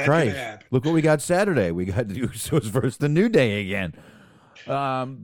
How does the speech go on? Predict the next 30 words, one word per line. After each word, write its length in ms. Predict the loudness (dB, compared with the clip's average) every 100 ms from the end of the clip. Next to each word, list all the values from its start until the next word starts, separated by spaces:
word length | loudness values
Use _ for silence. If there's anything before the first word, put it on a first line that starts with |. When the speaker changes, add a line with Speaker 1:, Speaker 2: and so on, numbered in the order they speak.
| -6
Speaker 2:
but 180 | -6 -4
I 60 |
mean, 180 | -4 -4
it's 140 | -4 -6
just, 420 | -8 -8 -10 -12
it, 220 | -10 -10
it's, 340 | -12 -14 -16 -20
it's, 360 | -20 -20 -20
it's, 1000 | -20 -20 -20 -20 -16 -16 -16 -20 -20 -18
it's, 560 | -18 -18 -20 -20 -20 -20 _ _ _ _ _
it's, 400 | -18 -16 -16 -18 _ _ -20 -20 -18
I, 40 | -16
it, 100 | -18 -20 _ _ _ _ -14 -10
why 240 | -8 -6
even 320 | -4 -4 -4
ask 240 | -6 -8 -8
for 120 | -10
consultation? 640 | -6 -6 -6 -6 -6 -6 -6
You 80 |
know 200 | -2 0
you're 120 | 0 -2
gonna 220 | -6 -6
fucking 320 | -8 -10 -12
shut 240 | -10 -8
him 100 | -8
down. 180 | -10 -10
I 40 | -10
think 220 | -10 -4
they 100 | -4
were, 180 | -4